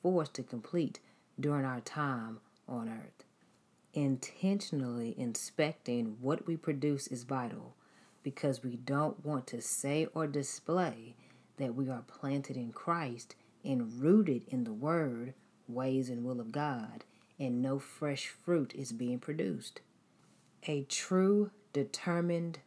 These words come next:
follower of Jesus Christ displays and produces some evidence that the fruit of God is within them.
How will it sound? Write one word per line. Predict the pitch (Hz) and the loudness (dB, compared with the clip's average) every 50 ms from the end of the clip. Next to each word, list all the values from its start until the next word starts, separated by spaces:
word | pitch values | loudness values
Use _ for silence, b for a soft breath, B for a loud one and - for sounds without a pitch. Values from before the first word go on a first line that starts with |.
| _ _ _ _ _ _ _ - | _ _ _ _ _ _ _ 0
follower | - 160 156 156 156 151 156 151 151 156 151 151 127 - | 2 4 4 4 2 2 0 0 0 0 -2 -2 -4 -6
of | 135 127 120 123 | -8 -8 -8 -6
Jesus | 127 135 143 151 147 151 151 - | -2 0 0 0 -2 -4 -6 -8
Christ | - - 156 147 139 135 131 135 135 - - b b b b b - | -8 -6 -4 -2 -2 -2 -4 -6 -8 -10 -16 b b b b b -6
displays | - 139 - - - - - 143 147 147 143 143 143 147 147 147 139 - | -6 -4 -4 -4 -6 -4 -2 0 2 2 2 2 0 0 0 -2 -2 -2
and | 131 123 | -4 -4
produces | - - 123 117 143 143 139 135 - 120 113 - | -4 -6 -4 0 0 0 0 0 -4 -6 -6 -4
some | - - - 156 160 165 - 202 | -4 -2 0 0 0 -2 -2 -2
evidence | - 185 190 170 143 117 113 107 101 - - - - - B B B B B B | 0 0 0 0 0 -4 -4 -6 -10 -12 -12 -14 -14 -14 B B B B B B
that | - 139 131 - - | -6 -6 -4 -4 -6
the | 127 113 | -8 -8
fruit | - - - 165 170 165 | -8 -4 0 0 2 2
of | 170 165 151 143 | 0 -2 -2 0
God | 160 151 143 135 123 123 123 - | 0 2 2 2 0 -2 -4 -6
is | - 127 120 | -6 -6 -4
within | 135 139 139 - 170 175 180 | -4 -4 0 0 0 0 0
them. | 143 117 - - - - | -2 -4 -8 -10 -16 -20